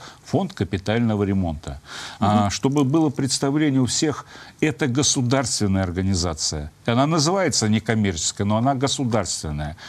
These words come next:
Speaker 1: Учредителем фонда капитального ремонта является Самарская область. И Самарская область своим бюджетом отвечает по долгам этого фонда. Поэтому вот на сайте фонда капитального ремонта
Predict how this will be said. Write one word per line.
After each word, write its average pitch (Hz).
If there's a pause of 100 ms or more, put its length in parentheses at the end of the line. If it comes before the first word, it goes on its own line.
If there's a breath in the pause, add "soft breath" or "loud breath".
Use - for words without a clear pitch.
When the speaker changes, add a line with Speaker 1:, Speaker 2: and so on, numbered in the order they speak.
(200 loud breath)
Speaker 1:
Учредителем 131
фонда 110
капитального 92
ремонта 131
является 104
Самарская 107
область. 87 (380 loud breath)
И 113
Самарская 110
область 139
своим 120
бюджетом 98
отвечает 107
по -
долгам 92 (240 loud breath)
этого 98
фонда. 76 (480 loud breath)
Поэтому 120
вот 110
на 131
сайте 127
фонда 131
капитального 104
ремонта 110